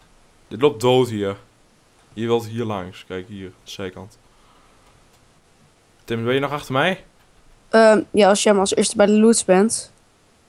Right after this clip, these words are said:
Speaker 2: vind ik het allemaal prima.
Speaker 1: Anders kom ik jou wel halen, Tim.
Speaker 2: Eh, welke kant ben jij op? Naar buiten?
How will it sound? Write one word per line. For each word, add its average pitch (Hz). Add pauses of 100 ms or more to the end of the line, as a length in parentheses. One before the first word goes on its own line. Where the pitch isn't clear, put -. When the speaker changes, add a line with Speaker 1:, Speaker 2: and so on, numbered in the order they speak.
(480)
Speaker 2:
vind -
ik 190
het 208
allemaal 208
prima. 190 (1600)
Speaker 1:
Anders 104
kom 107
ik 107
jou 104
wel 101
halen, 104
Tim. 95 (2250)
Speaker 2:
Eh, 196
welke 220
kant 240
ben 220
jij 214
op? 262
Naar 214
buiten? 254